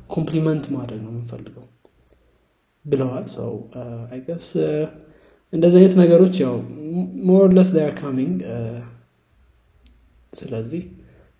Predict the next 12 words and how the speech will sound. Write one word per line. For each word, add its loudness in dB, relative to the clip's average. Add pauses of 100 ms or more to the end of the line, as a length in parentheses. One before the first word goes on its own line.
watch -8
out። -10
እንግዲህ -10
ፌዴክስም -2 (260)
የራሱን -2
የሆነ -2
እንትን -2 (1600)
ሊያመርት 2
እየሞከረ -2
ነው -2
ማለት -8
ነው። -18